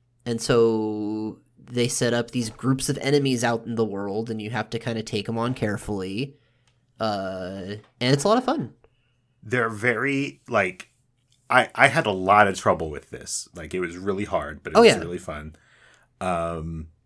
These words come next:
Speaker 2: because they, especially the one in the woods, is, like, such a tricky place to try and attack and not get, like,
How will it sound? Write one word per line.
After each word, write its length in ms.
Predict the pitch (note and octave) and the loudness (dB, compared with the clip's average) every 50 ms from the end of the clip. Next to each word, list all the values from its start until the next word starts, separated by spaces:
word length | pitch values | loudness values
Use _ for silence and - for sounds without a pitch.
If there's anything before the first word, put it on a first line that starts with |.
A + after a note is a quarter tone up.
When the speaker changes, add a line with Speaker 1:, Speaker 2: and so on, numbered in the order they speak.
| _ | _
Speaker 2:
because 380 | - G#2+ G2+ - B2 A#2 G2+ F2+ | -6 -6 -2 2 4 4 4 4
they, 480 | A2+ A2+ A2 G#2+ G#2+ G2+ G2+ G2 - - _ _ _ _ _ _ | 4 6 6 6 6 4 2 0 -4 -10 _ _ _ _ _ _
especially 460 | - A#2+ - - F#3+ F#3 F#3 A3 G#3+ G3 | -6 -6 0 2 2 2 4 4 4 4
the 140 | C3+ D3 C3+ | 4 2 4
one 160 | B2 C3 C3 | 4 4 4
in 120 | C3 B2 A2 | 4 2 2
the 80 | A2+ | 0
woods, 720 | F#2 F2 E2+ F#2 F#2+ F#2 F2 D2+ D2 D2 - - - - - - _ _ _ _ _ _ _ _ _ _ _ _ _ | -2 -2 -2 0 2 2 2 0 -4 -6 -4 -4 -4 -4 -6 -10 _ _ _ _ _ _ _ _ _ _ _ _ _
is, 260 | A2+ G#2 F#2 F2+ - | -2 -2 -2 2 2
like, 300 | G2+ F2+ F2 E2+ - - | 2 2 2 -2 -4 -4
such 460 | - - - - A#2+ A#2 - - - | -4 -2 -2 -2 -2 -4 -4 -4 -2
a 380 | B2 G#2+ G2 F2+ F2 F2 E2+ - _ _ _ _ _ _ _ _ _ _ _ _ _ _ _ _ _ _ _ _ _ _ _ _ _ _ _ _ _ _ _ _ _ _ _ _ _ _ _ - - | 0 2 2 2 2 0 -4 -8 _ _ _ _ _ _ _ _ _ _ _ _ _ _ _ _ _ _ _ _ _ _ _ _ _ _ _ _ _ _ _ _ _ _ _ _ _ _ _ -8 -8
tricky 840 | - - - - C3 C3 C3 - B2+ G#2 G2+ F#2+ E2+ E2+ E2+ D#2+ - _ _ _ _ _ | -6 -6 -4 -4 -4 -4 -4 -4 -8 -6 -6 -6 -6 -8 -10 -12 -14 _ _ _ _ _
place 420 | - - - A#2 A#2 A2 - - - | -16 -8 -4 -4 -2 -2 -4 -6 -4
to 140 | - G2+ F#2 | -4 -6 -4
try 260 | - - G#2 G2+ G2+ | -2 0 0 2 2
and 120 | G2+ G2 | 0 0
attack 500 | F2+ F2+ - - G#2+ G2 F#2 E2 - - - | -2 -4 0 4 4 4 4 2 -2 -4 -10
and 180 | F#2 F2 F2+ | -8 -6 -2
not 320 | F#2 F#2+ F#2+ G2 - F#2+ F2+ | 0 0 0 0 -2 -4 -4
get, 200 | A2 F#2+ - G2 | -4 -4 -4 -6
like, 380 | F2+ E2+ F2 E2+ - - _ | -6 -8 -8 -10 -12 -18 _